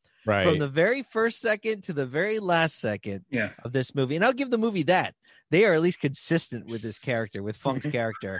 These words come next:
Speaker 3: Yep.
Speaker 2: 'Cause holy shit, this guy's a fucking piece of
Speaker 1: Yeah.
Speaker 2: shit brat.
Speaker 3: Even when he comes to the cha-, when he goes and he starts training, he is,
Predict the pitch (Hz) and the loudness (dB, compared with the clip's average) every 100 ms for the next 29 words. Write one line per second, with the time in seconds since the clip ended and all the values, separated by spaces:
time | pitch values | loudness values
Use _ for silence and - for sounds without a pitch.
0 | - 127 135 - - _ _ _ - 165 | -6 -6 -6 -8 -20 _ _ _ -2 0
1 | - - 285 277 170 131 - - 269 196 | 0 0 2 2 -2 -4 -4 0 0 0
2 | - 127 - 131 107 95 123 - 90 - | -2 -4 0 0 0 -4 -6 -6 -10 -2
3 | 107 98 90 92 131 101 104 107 220 220 | 0 2 0 0 -2 -2 -4 0 2 2
4 | 202 160 170 165 160 143 156 143 123 123 | 4 2 0 0 -2 -2 -4 -4 -4 -8
5 | - 139 135 127 127 139 139 127 123 131 | -6 -4 -2 -4 -2 -2 -2 -2 -4 -6
6 | 113 - 131 120 107 107 - _ _ - | -8 -4 -2 0 -2 -6 -14 _ _ -20
7 | _ _ 143 135 120 117 | _ _ 0 2 2 -2